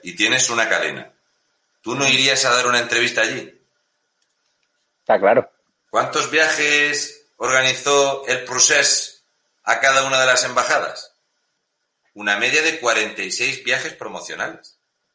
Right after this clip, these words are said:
Speaker 2: Ujú.
Speaker 1: Cuarenta y seis viajes por embajada. ¿Cuánto dinero no puedes robar y mangar?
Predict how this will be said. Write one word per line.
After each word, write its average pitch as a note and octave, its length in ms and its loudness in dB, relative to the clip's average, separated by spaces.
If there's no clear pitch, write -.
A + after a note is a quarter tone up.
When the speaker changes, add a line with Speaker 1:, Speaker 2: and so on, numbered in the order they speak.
Speaker 2:
Ujú. B2+ 280 -4
Speaker 1:
Cuarenta E2+ 440 -6
y D#2 60 -10
seis G#2+ 220 -6
viajes A#2+ 300 -4
por G2 180 -6
embajada. E2 560 -10
¿Cuánto B2 340 -2
dinero B2+ 360 2
no A#2+ 200 -4
puedes C3 300 -2
robar F2+ 680 0
y F2+ 80 -20
mangar? E2 640 -4